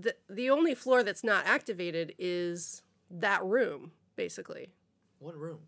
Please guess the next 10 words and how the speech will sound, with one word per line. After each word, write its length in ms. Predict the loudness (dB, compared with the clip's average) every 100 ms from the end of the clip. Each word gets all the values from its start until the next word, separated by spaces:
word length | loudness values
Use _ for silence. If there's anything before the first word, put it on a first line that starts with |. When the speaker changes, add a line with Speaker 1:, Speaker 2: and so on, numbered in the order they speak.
| _ _ _ _
Speaker 1:
The 80 | 2
room 200 | 8 10
they're 240 | 10 8 6
in. 240 | 2 -12 -20 _ _ _ _ _
Speaker 2:
What 180 | -10 -10
are 20 |
you 60 | -8
talking 160 | -6 -6
about, 140 | -6
boots? 500 | -6 -10 -12 -16 -16